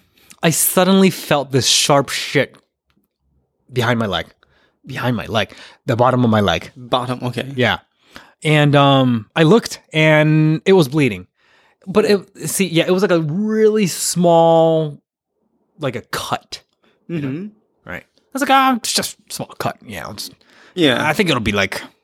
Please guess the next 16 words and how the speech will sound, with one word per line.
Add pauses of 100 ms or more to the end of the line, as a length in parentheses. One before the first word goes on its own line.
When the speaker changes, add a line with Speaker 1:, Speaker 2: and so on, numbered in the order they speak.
(540)
Speaker 1:
it'll
be
gone
in,
like,
three
hours,"
right?
Speaker 2:
Mm-hmm. (680)
Speaker 1:
But,
um, (1120)
it
didn't
go
away. (300)
Speaker 2:
Okay.